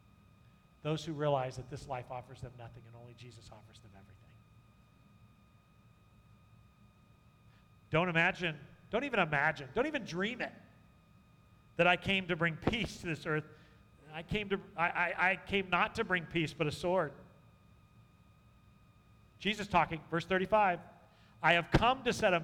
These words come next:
man against his father, a daughter against her mother,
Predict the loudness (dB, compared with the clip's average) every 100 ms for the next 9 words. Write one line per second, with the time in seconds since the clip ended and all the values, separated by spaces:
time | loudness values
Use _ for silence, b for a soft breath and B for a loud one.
0 | 0 0 0 -2 -4 -6 -4 -8 0 2
1 | 2 2 -4 -8 -18 -20 -20 -20 -20 -2
2 | 2 6 8 8 8 4 4 0 0 0
3 | 4 6 6 4 2